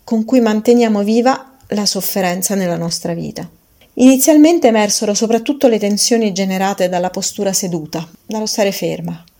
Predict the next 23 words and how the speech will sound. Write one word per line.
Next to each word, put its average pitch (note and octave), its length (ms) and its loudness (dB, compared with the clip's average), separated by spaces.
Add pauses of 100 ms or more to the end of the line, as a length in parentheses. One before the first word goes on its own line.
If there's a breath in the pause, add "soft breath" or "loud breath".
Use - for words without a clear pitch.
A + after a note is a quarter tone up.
I C4 120 4
muscoli C4 480 2
reagivano G3+ 480 0
volentieri A3 500 0
ad F#3+ 80 0
ogni G3 220 -2
impulso G#3 420 -4
di F#3+ 100 -4
muoversi, E3+ 720 -4
a G3 120 -6
ogni A3 180 0
pensiero, F#3 840 -4
a G3+ 100 -4
ogni A3 180 0
emozione. E3+ 880 -6
Manifestavano A3 720 0
lo F#3+ 80 -2
sforzo A#3 400 0
di G3+ 100 -4
volontà A3 600 0 (180)
e A3 100 0
le G#3 120 2
resistenze. - 920 -4